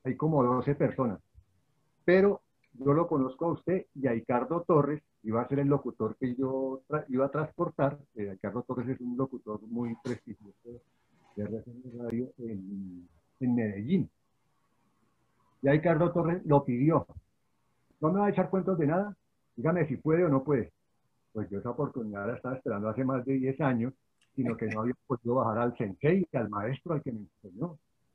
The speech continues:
Pero él desafortunadamente, más sin embargo, yo inmediatamente colgué de hablar con don Héctor Palao, yo llamé a Darío y le dije, "Oiga, hermano, ¿qué pasa?".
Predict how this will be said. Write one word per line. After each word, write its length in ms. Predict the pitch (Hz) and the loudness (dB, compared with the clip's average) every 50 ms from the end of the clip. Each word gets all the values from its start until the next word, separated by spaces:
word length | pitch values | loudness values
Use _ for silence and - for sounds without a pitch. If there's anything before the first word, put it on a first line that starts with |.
| _ _ _ _ - | _ _ _ _ -4
Pero 220 | 135 120 117 110 | -2 0 2 2
él 80 | 110 107 | 2 0
desafortunadamente, 1080 | 127 - 139 135 135 139 - - 110 104 104 110 117 131 127 131 135 - 147 151 - _ _ _ _ _ _ _ | -2 -2 -2 -2 -2 -4 -6 -6 -8 -10 -8 -8 -6 -6 -6 -6 -4 -4 -4 -4 -4 _ _ _ _ _ _ _
más 220 | - 143 143 135 131 | -2 0 2 2 4
sin 120 | 156 151 | 4 4
embargo, 720 | 135 127 123 113 131 135 139 135 - - 180 196 196 - _ _ _ _ _ _ _ 110 107 | 4 4 2 2 2 2 2 0 -2 -4 -6 -6 -6 -8 _ _ _ _ _ _ _ -16 -4
yo 220 | 110 135 143 151 | 0 2 4 6
inmediatamente 1040 | 156 175 175 165 170 165 147 135 120 127 139 143 147 - 165 165 165 160 151 165 160 | 6 4 4 2 0 2 2 2 2 2 2 0 0 -2 -4 -6 -6 -6 -6 -6 -4
colgué 380 | - 170 143 113 113 120 117 - _ _ _ _ _ _ _ _ - | -2 -2 -2 -2 -2 -4 -4 -6 _ _ _ _ _ _ _ _ -6
de 80 | 127 127 | -4 -2
hablar 320 | 131 131 135 135 135 - | 0 0 0 -2 -2 -4
con 120 | - 143 | -6 -4
don 180 | 139 143 127 113 | -2 0 0 0
Héctor 240 | 110 95 - 135 - | -2 -4 -6 -8 -6
Palao, 320 | - 123 110 110 120 127 | -4 -2 0 0 0 0
yo 120 | 117 123 120 | -2 -2 -2
llamé 240 | 135 127 131 135 | 0 0 0 0
a 60 | 131 131 | 2 2
Darío 440 | 135 151 151 131 123 131 131 135 - - | 2 2 2 2 2 0 -2 -2 -4 -4
y 60 | 120 | -4
le 100 | 110 101 | -2 -2
dije, 240 | 104 107 - 123 - | -4 -6 -8 -8 -8
"Oiga, 180 | 127 127 127 139 | -6 -4 -2 -2
hermano, 320 | 131 - 135 120 110 101 - | -2 -2 -2 -2 -4 -6 -6
¿qué 100 | 117 104 | -10 -10
pasa?". 380 | - - 151 151 143 - 175 | -6 -4 -4 -4 -4 -6 -10